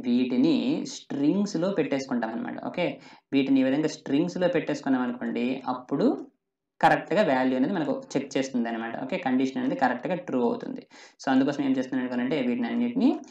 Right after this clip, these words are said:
స్ట్రింగ్‌లోనికి మార్చేద్దాం. ఓకే, సింపుల్‌గా వీటిని అన్నిటిని స్ట్రింగ్‌లోకి మార్చేస్తాను.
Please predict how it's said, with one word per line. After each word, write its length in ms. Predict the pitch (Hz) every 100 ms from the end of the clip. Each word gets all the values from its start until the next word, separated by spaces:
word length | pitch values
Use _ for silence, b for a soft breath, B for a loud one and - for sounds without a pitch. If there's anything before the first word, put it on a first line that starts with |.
| B _
స్ట్రింగ్‌లోనికి 760 | - - 135 131 127 123 143 196
మార్చేద్దాం. 600 | 120 113 - - - - - -
ఓకే, 200 | 131 185
సింపుల్‌గా 540 | - 127 123 127 131 233 294 B B _
వీటిని 240 | 127 127 120
అన్నిటిని 300 | 120 170 233
స్ట్రింగ్‌లోకి 560 | - 131 123 123 170
మార్చేస్తాను. 680 | 127 113 - - - 117 165